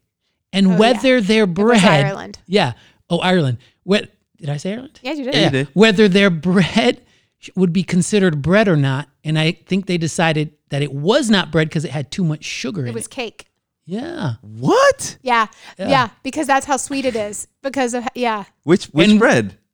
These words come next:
Speaker 1: from Subway, the
Speaker 2: Subway's
Speaker 1: Subway
Speaker 3: Like all of,
Speaker 1: bread.
Speaker 3: all of their
Speaker 2: all of
Speaker 3: breads?
Speaker 2: it.
Speaker 1: Yeah, all their bread.
Speaker 3: What?
Speaker 1: They class-, they don't classify it as, as bread. They classify it as cake because it is too sugary. That's what us Americans do.
Speaker 2: Yeah.
Speaker 3: Wow, that's what I heard they were talking about, like, some of the meat that they use at Taco Bell.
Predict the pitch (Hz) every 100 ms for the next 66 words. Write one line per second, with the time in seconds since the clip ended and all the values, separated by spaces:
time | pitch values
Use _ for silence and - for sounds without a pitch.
0 | _ - 220 233 330 339 196 359 359 349
1 | 330 - 175 151 156 196 220 311 285 -
2 | 165 175 269 185 233 269 254 226 107 127
3 | 269 302 320 330 339 277 277 - 180 190
4 | 208 226 - 220 220 190 196 190 196 175
5 | 170 160 - 170 143 185 254 127 123 143
6 | 170 170 - 180 170 151 - 240 160 160
7 | 151 147 139 143 143 - 147 240 190 123
8 | 151 156 - 156 170 180 185 180 196 190
9 | 202 180 285 - _ _ _ _ _ 220
10 | 196 - 113 131 113 175 220 180 151 147
11 | 131 120 - 127 131 101 98 90 95 -
12 | 120 98 95 104 95 90 90 92 85 -
13 | 87 85 85 85 87